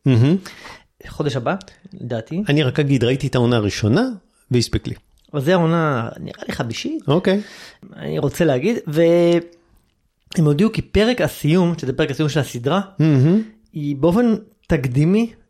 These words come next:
Speaker 2: ישודר, יוקרן רשמית בבתי הקולנוע ברחבי ארצות
Speaker 1: מה אתה
Speaker 2: הברית
Speaker 1: מדבר?
Speaker 2: וקנדה במקביל לסטרימינג.
Speaker 1: המסך הקטן עובר למסך הגדול.
Speaker 2: כן, זה פעם ראשונה אי פעם שנטפליקס משחררים משהו לצפייה בבתי קולנוע.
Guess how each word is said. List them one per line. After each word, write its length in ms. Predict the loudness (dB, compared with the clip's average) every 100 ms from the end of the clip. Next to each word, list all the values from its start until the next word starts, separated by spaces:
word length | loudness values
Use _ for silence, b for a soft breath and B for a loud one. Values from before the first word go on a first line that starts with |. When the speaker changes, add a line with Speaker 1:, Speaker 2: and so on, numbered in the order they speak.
| _ _ -6
Speaker 2:
ישודר, 800 | -6 -4 -6 0 2 2 2 0 0 -2 -8 -8
יוקרן 460 | -8 -2 0 0 -2 -4
רשמית 440 | -4 -2 -2 -2
בבתי 320 | 0 -2 0 -2
הקולנוע 680 | 0 0 2 2 2 2 0 0
ברחבי 280 | 0 2
ארצות 140 | 2 2
Speaker 1:
מה 100 | 2
אתה 60 |
Speaker 2:
הברית 160 | 2 2
Speaker 1:
מדבר? 540 | 2 0 2 2 2 2
Speaker 2:
וקנדה 760 | 2 0 0 0 0 0 2 2 2
במקביל 500 | 2 2 -2 -2 -2
לסטרימינג. 520 | -2 0 0 0 -4 -14 b -4
Speaker 1:
המסך 440 | 0 0 0 -2
הקטן 360 | -2 -2 0 2
עובר 220 | 2 2
למסך 420 | 2 0 -2 -4
הגדול. 280 | -2 0 2
Speaker 2:
כן, 140 | 2
זה 140 | 2 0
פעם 160 | 0
ראשונה 280 | 0 0 0
אי 100 | 0
פעם 340 | 0 0 0 -2
שנטפליקס 840 | -4 -4 -4 -6 -6 -6 -6 -8
משחררים 680 | -6 -6 -8 -8 -4 -2 -2
משהו 280 | -2 -2 -6
לצפייה 300 | -12 -6 -4
בבתי 240 | -4 -6
קולנוע. 380 | -4 -4 -4 -4